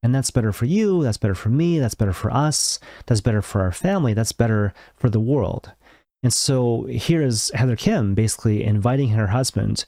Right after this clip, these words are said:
to do the thing which gives him life because she realizes that God is actually calling him to do this as part of the process of becoming the person that God's calling him to be.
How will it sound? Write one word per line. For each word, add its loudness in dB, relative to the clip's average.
to -2
do 2
the 0
thing 0
which -2
gives 0
him 0
life 0
because 0
she 0
realizes 0
that 0
God 0
is 0
actually 2
calling 0
him 2
to -4
do 0
this 0
as 2
part -2
of 0
the 0
process 0
of 0
becoming 0
the -2
person -2
that -2
God's 0
calling -2
him 0
to -2
be. -2